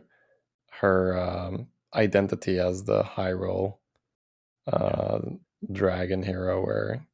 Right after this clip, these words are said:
Speaker 1: you know, if you get the promo and you
Speaker 2: Yeah, 'cause, 'cause
Speaker 1: stabilize and then
Speaker 2: Ysera is not
Speaker 1: you
Speaker 2: high
Speaker 1: get the
Speaker 2: roll. I
Speaker 1: shot.
Speaker 2: love it.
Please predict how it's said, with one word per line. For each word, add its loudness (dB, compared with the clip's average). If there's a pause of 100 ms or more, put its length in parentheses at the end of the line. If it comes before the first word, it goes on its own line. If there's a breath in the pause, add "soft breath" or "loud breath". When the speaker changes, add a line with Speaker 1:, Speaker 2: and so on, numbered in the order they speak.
Speaker 1:
you -4
know, 2
if -4
you 0
get 4
the -2
promo 2
and 0
you -4
Speaker 2:
Yeah, -
'cause, -
'cause -10
Speaker 1:
stabilize -2
and -2
then -2
Speaker 2:
Ysera -4
is -10
not -6
Speaker 1:
you -18
Speaker 2:
high -10
Speaker 1:
get -10
the -4
Speaker 2:
roll. -4
I -14
Speaker 1:
shot. -6
Speaker 2:
love -6
it. -14